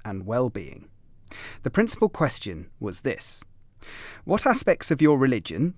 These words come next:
teaching, wisdom from scriptures and so on, would offer help to a person living with mental health challenges? How are they supported in the faith?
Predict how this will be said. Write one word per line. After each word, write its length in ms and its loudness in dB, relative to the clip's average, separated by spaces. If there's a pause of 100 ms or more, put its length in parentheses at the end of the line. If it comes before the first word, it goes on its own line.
(100)
teaching, 640 -2
wisdom 340 4
from 180 4
scriptures 500 -4
and 140 -2
so 220 -2
on, 160 -4 (280)
would 140 6
offer 220 6
help 480 0
to 160 2
a 40 0
person 540 0
living 460 2
with 160 0
mental 320 0
health 400 -8
challenges? 720 -6 (560)
How 260 2
are 140 4
they 160 -4
supported 600 0
in 120 -4
the 60 -8
faith? 440 -8